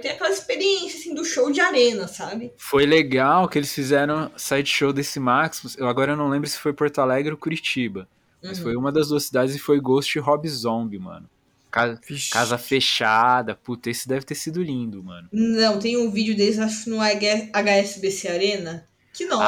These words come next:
Speaker 2: Ah, que
Speaker 1: assim
Speaker 2: tem até umas freiras nesse show, né, mano?
Speaker 1: Sim, voltava assim, a casa ia abaixo, que
Speaker 2: É, esse
Speaker 1: entraram
Speaker 2: show.
Speaker 1: os caras e a galera começou a pular, assim, a casa parecia que ia abaixo.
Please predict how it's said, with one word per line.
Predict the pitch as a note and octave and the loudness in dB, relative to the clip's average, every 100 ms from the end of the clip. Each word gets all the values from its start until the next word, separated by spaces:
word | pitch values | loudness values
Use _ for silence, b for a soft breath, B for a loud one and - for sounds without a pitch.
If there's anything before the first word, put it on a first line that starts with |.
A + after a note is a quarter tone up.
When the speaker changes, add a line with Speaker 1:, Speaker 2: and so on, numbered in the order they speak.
| - | 6
Speaker 2:
Ah, | D#3+ | 4
que | C#3+ | 2
Speaker 1:
assim | C#3 | 2
Speaker 2:
tem | C#3+ | 2
até | D3+ | 4
umas | D3 E3+ - | 6 4 4
freiras | - D3 D3 F#3+ E3 | -2 2 6 6 4
nesse | C3 B2 A#2 | 2 0 -2
show, | - B2+ B2+ C#3 | -2 2 2 2
né, | B2+ C3+ | 2 -2
mano? | B2+ G#2+ G2 F#2+ | -2 -4 -6 -12
Speaker 1:
Sim, | - - E4+ G4 | -6 -4 0 2
voltava | C#4+ C#4+ D#4 | 0 2 0
assim, | E4 F#4+ | 0 -6
a | D#4 | -2
casa | D4 D4+ D4+ | 0 0 0
ia | E4 | 0
abaixo, | A#3 G#3+ B3 D#4 - G3+ | 2 2 2 2 -2 -8
que | - B3 C4 C4 C4 - | -8 -6 -4 -6 -10 -10
Speaker 2:
É, | F#3+ G3+ G3+ | -6 -2 0
esse | B3+ B3+ | -2 0
Speaker 1:
entraram | A#3+ D4 | 0 0
Speaker 2:
show. | D4+ | -2
Speaker 1:
os | D4 - | -4 -10
caras | - A3 A3 C#4 D4+ D4 | -4 0 2 2 -2 -2
e | D4 | -4
a | C#4 | -2
galera | C#4+ C#4+ | 0 -2
começou | C4+ D4 D4+ | -6 -8 -6
a | C#4 | -8
pular, | - D4 B3+ A3+ | -12 -8 -4 -4
assim, | - - G3+ | -6 -14 -16
a | |
casa | - C#4 D4+ | -8 -8 -6
parecia | C#4+ D#4+ | -8 -8
que | D#4+ D4+ | -10 -6
ia | |
abaixo. | D4+ D#4 A#3 A3+ - | -4 -4 -4 -6 -10